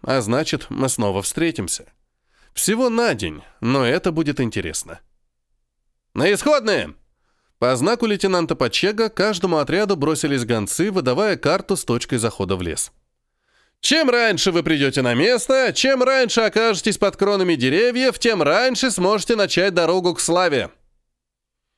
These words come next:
От топота сотен ног земля завибрировала. Все торопились первыми занять лучшие позиции. И только мы не спешили. Зачем, если против нас окажутся все сразу?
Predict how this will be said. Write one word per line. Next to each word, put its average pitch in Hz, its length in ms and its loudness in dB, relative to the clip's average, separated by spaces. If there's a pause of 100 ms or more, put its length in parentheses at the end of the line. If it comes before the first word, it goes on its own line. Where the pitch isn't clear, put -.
(480)
От 113 240 -2
топота 208 340 0
сотен 185 480 0
ног 196 220 0
земля 156 360 2
завибрировала. 135 840 -2 (380)
Все 240 220 0
торопились 220 500 0
первыми 202 460 0
занять 147 380 0
лучшие 120 400 -2
позиции. - 600 -4 (680)
И 123 120 0
только 262 360 0
мы 196 220 2
не 156 200 0
спешили. 117 600 -2 (580)
Зачем, 147 720 0
если 127 380 0
против 123 340 -2
нас 110 340 -2
окажутся 101 540 -4
все 123 220 -2
сразу? 185 440 -2